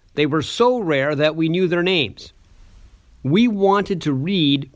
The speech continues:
what they wrote. We didn't need to talk back to them. We just needed them to talk to us. And Jim Taylor, who died yesterday at the age of eighty-two, was one of those rare writers.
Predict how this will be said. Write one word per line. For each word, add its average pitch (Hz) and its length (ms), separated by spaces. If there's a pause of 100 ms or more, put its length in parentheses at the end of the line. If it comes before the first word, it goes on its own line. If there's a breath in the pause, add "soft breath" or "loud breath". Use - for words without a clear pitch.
what 151 300
they 143 160
wrote. 147 440 (680)
We 190 140
didn't 277 200
need 269 200
to 190 80
talk 135 320
back 110 220
to 117 100
them. 98 260 (320)
We 175 160
just 247 260
needed 208 300
them 165 260
to 156 80
talk 131 320
to 151 100
us. 147 460 (640 soft breath)
And 156 160
Jim 233 280
Taylor, 151 560 (100)
who 147 180
died 175 340
yesterday 143 400
at 143 80
the 131 180
age 139 200
of 131 80
eighty-two, 139 720 (480 soft breath)
was 156 220
one 196 200
of 262 120
those 220 260
rare 175 380
writers. 151 580